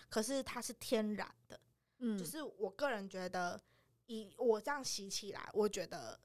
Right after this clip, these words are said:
Speaker 1: 就是这洗来这，这么久时间，我觉得它的控油度很高。比如说我一点就有，可是我现在可以撑到下午的三四点、四五点才有，
Speaker 2: 嗯。
Speaker 1: 就是可以抵过十八个多小时，可以到十八多小时都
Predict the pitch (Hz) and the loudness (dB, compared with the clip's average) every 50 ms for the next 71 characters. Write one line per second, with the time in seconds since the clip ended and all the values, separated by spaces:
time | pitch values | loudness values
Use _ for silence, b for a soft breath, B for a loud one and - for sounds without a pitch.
0 | _ _ _ _ - 233 220 240 240 233 233 233 240 - - 202 185 185 165 156 | _ _ _ _ -2 -2 4 6 6 4 4 2 -2 -2 -4 -2 -4 -4 -4 -4
1 | 175 - 226 208 202 - - 254 214 196 185 185 - 160 131 - - - 190 - | -4 -4 -6 -6 -4 -2 0 0 0 0 -4 -6 -6 -6 -2 -2 -2 -2 -2 -2
2 | 185 180 180 143 175 - - 175 160 165 - 196 190 185 B B B B B B | -2 -2 -2 -4 -4 -2 0 0 0 0 2 0 0 0 B B B B B B
3 | B B - - - 277 294 254 - - - 247 226 202 190 185 - 226 196 180 | B B -6 2 4 4 4 4 2 -2 -2 -2 -2 -2 -4 -4 -4 -4 -4 -4
4 | 180 - - 214 _ - - - - - _ - 294 302 277 247 233 - 254 233 | -4 -6 -10 -10 _ -6 -6 -6 -6 -8 _ -2 2 4 4 4 4 4 4 2
5 | 220 196 - 277 240 - 208 170 180 202 196 185 - - - - 220 220 226 220 | 2 2 2 0 0 2 0 2 2 2 2 2 0 -4 -4 0 2 4 4 4
6 | 214 226 233 247 254 254 - - 214 202 190 190 - - 220 - - - - - | 4 2 2 2 2 0 0 -2 -4 -6 -2 -2 0 2 2 2 0 -2 -6 -8
7 | - - - - 196 185 180 180 - - 208 185 - - - - - - - - | -4 -2 -2 0 2 2 2 2 0 0 -2 -4 -6 -8 -8 -6 -2 -2 0 2
8 | 220 196 160 160 - 185 - 175 - - - - - - - - - - - - | 0 0 -2 -4 -8 -8 -8 -8 -8 -8 -10 -10 -12 -12 -12 -12 -14 -14 -14 -8
9 | - 240 226 214 190 165 294 311 285 277 - 247 202 175 - _ - 208 190 185 | -2 0 2 2 2 0 -2 -4 -6 -6 -6 -6 -8 -8 -8 _ -6 -4 -4 2
10 | - 247 247 214 196 - - - - 190 - 214 214 208 196 196 190 - - - | 6 6 8 8 6 4 2 2 2 0 0 -2 -2 0 -2 0 0 0 -2 -4
11 | 190 - - - - - - - 226 - 214 208 - - - - 165 175 - 180 | -4 -4 -4 -4 -6 -6 -4 -2 -2 0 0 -2 -2 -2 -2 -2 -4 -4 -4 -6
12 | - - - - - - 185 175 | -8 -8 -10 -8 -6 -4 -4 -4